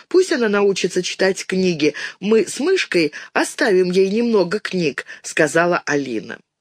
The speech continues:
Анюте трудно вырваться из дома, но она тоже очень хочет научиться читать,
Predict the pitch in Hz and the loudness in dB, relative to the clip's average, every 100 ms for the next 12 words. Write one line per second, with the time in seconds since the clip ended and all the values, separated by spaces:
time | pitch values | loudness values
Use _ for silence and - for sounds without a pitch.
0 | _ - - - 233 330 359 349 - - | _ -16 -14 -2 0 2 2 0 -2 -2
1 | 254 233 180 214 208 202 185 185 180 185 | 0 0 0 2 4 4 2 0 0 0
2 | 165 143 170 160 160 - - 160 165 190 | 0 2 2 2 -2 -4 -8 -2 0 0
3 | - 170 180 208 131 147 190 - 175 170 | 0 2 2 2 2 0 -4 -2 -2 -2
4 | 170 180 190 185 160 185 - 240 214 147 | -2 -2 0 -2 -2 -4 -4 -2 2 2
5 | 127 | 0